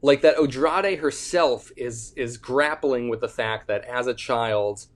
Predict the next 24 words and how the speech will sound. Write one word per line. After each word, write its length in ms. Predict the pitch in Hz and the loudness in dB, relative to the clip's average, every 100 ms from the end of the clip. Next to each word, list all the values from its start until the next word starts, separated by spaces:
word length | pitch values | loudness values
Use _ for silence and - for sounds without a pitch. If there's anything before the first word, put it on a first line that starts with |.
| _ - _ - | _ -20 _ -8
the 100 | 110 | -4
Bene 340 | 113 120 123 | 0 0 2
Gesserit, 540 | 120 117 113 107 104 104 _ _ _ _ | 2 0 0 0 0 -2 _ _ _ _
you 100 | 117 | -8
know, 100 | 107 | -6
took 360 | 95 - 240 233 | -8 -4 -4 -2
her 180 | 143 123 | -2 -2
from 280 | - 131 120 | -2 -4 -2
her 160 | 120 | -6
home, 340 | 107 135 104 - | -4 -6 -6 -10
took 280 | - 147 151 | -4 -2 0
her 180 | - 127 | 2 0
from 280 | - 127 110 | 0 -4 -2
her, 120 | 113 | -2
like, 160 | 104 - | -2 -6
childhood 640 | - 120 110 104 113 104 | -4 0 0 0 -2 -4
innocence, 680 | - 104 - 98 90 - - _ _ _ - - - - | -6 -10 -8 -10 -10 -16 -16 _ _ _ -20 -20 -20 -4
um, 760 | 104 104 101 98 95 95 92 98 _ _ _ _ _ - | 2 4 4 2 -2 -4 -8 -12 _ _ _ _ _ -2
and 300 | 120 110 107 | 2 4 2
indoctrinated 960 | 110 107 135 156 - 123 107 101 98 107 | 0 4 6 6 4 0 2 0 0 0
her 200 | 101 98 | 2 2
into 240 | 101 101 | -2 -4
this 540 | 98 95 - - - - _ _ _ _ _ _ _ _ _ _ _ _ _ _ _ _ _ _ _ _ _ _ _ _ _ _ _ _ _ | -2 -4 -4 -10 -12 -20 _ _ _ _ _ _ _ _ _ _ _ _ _ _ _ _ _ _ _ _ _ _ _ _ _ _ _ _ _
witchy 760 | - 123 127 113 - 113 101 98 | -14 0 2 2 -2 -2 -4 -8